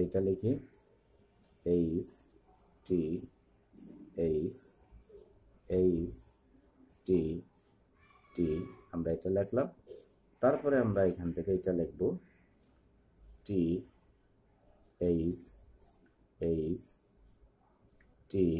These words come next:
এইচ টি। এইটা লিখলাম। তারপরে আমাদের এখানে আছে টি, টি এইচ, লাস্টে আছে triple টি।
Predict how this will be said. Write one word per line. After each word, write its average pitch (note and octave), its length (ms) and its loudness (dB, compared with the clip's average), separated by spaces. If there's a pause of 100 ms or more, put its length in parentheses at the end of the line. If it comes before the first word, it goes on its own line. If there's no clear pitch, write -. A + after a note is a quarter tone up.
(1120)
এইচ F#2 420 4 (960)
টি। F#2 160 2 (720)
এইটা G2 240 0
লিখলাম। A2 380 2 (1300)
তারপরে C#3+ 340 4
আমাদের B2+ 360 6
এখানে G#2+ 280 4
আছে G2+ 260 0 (200)
টি, F#2 180 2 (460)
টি F2+ 160 2 (600)
এইচ, E2 380 0 (520)
লাস্টে F#2+ 340 0
আছে F2 320 0
triple F2+ 420 -2 (680)
টি। C3 100 8